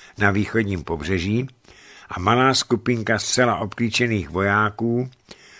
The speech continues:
se ještě nějakou dobu držela na severním pobřeží. V sedmnáct hodin se začaly naloďovat první oddíly,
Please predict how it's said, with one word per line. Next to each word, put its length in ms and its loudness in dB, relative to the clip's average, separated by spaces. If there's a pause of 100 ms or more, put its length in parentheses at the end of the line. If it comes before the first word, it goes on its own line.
(160)
se 160 2
ještě 400 2
nějakou 480 2
dobu 280 2
držela 480 2
na 120 2
severním 520 2
pobřeží. 460 -4 (180)
V 80 -2
sedmnáct 560 6
hodin 320 2
se 120 0
začaly 420 2
naloďovat 540 0
první 340 0
oddíly, 640 0